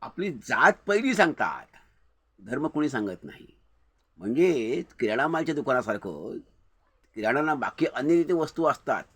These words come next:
पण किराणा वस्तू नसते, किराणा नावाची वस्तू नसते. तसंच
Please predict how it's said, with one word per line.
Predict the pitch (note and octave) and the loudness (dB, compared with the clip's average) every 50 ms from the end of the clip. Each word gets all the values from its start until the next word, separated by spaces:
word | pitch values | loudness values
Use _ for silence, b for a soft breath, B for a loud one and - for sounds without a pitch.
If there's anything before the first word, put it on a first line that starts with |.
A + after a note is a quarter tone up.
| _ _ _ _ _ _ _ - - | _ _ _ _ _ _ _ -14 -12
पण | B2+ B2+ - | -12 -10 -6
किराणा | - A2+ A#2 B2+ C#3+ D#3 | -2 2 4 4 4 4
वस्तू | D3+ C3+ B2 - - B2 | 2 0 -2 -4 -4 -4
नसते, | A#2 G2 F2+ - - F#2 E2+ F2 F#2 A#2+ C#3+ C#3 - - | -4 -4 -6 -8 -12 -10 -8 -6 -6 -6 -8 -8 -10 -8
किराणा | - G#2+ G2+ G#2+ A#2+ | -6 -6 -4 -2 -2
नावाची | B2 C3 C3 C#3 C#3+ E3+ | 0 0 -2 -2 -2 -2
वस्तू | E3 D3 C3 - - C3 A#2+ | -2 -2 -2 -4 -4 -4 -4
नसते. | G2 - - - D#2 E2 G2 C3+ D#3 - - _ _ _ _ _ _ _ _ _ _ - F3 | -4 -6 -10 -14 -10 -8 -6 -6 -6 -8 -12 _ _ _ _ _ _ _ _ _ _ -2 -2
तसंच | G3 F#3 - A#3 A#3 G#3 D3+ A#2+ A2 B2 D#3 E3+ - - | 0 2 6 8 8 8 8 4 2 -2 -4 -6 -8 -14